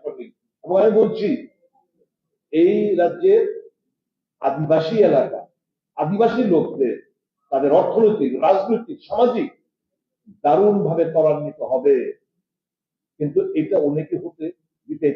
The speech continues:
চাইছে না। কারণ তাদের, এরা মনে করে, এবং, এবং পরিষ্কার বলে, they, they believe in the theory that more empowerment of, of টিটিএডিসি is more empowerment of Christianity। That is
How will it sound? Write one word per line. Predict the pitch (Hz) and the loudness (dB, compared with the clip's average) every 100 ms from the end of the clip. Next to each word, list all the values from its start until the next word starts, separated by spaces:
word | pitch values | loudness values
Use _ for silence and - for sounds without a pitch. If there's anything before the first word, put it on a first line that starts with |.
| - | -2
চাইছে | 135 131 131 104 | -4 -4 -8 -8
না। | 85 - _ _ _ _ _ | -12 -20 _ _ _ _ _
কারণ | 226 254 - - | -2 -2 -6 -8
তাদের, | 202 254 254 190 - - _ _ _ _ - 185 - _ - - _ _ _ - | 0 2 0 -2 -12 -20 _ _ _ _ -20 -20 -20 _ -20 -20 _ _ _ 0
এরা | 240 311 320 | 4 6 6
মনে | 277 - | 6 6
করে, | 208 208 | 6 4
এবং, | 226 214 | 4 4
এবং | 214 214 | 2 -2
পরিষ্কার | 240 - - - | -8 -8 -6 -2
বলে, | 185 - | -2 2
they, | 214 - | 4 4
they | - - | 2 2
believe | 220 269 294 | 2 2 4
in | 262 | 2
the | 214 - | 0 0
theory | 220 165 143 - _ - | -4 -2 -4 -8 _ 0
that | 214 208 - - 190 | 2 0 -8 -8 2
more | 202 233 220 | 6 6 6
empowerment | 214 214 214 208 185 190 | 4 4 4 2 0 2
of, | 175 175 - - _ 151 | 2 2 -4 -16 _ -4
of | 147 - - _ | -4 -6 -18 _
টিটিএডিসি | 254 247 220 - 180 170 180 - 180 127 - _ - 202 | -2 0 0 2 4 4 0 -4 -4 -6 -8 _ -4 -2
is | 220 156 151 | -2 -2 2
more | 190 180 | 4 4
empowerment | 196 - 170 160 - - | 2 2 0 2 -2 -4
of | - _ | -8 _
Christianity। | 220 214 - 208 175 - 113 - _ _ _ _ _ | -10 -10 -2 0 0 -2 -10 -12 _ _ _ _ _
That | 151 160 233 | -2 -2 -2
is | 226 | -4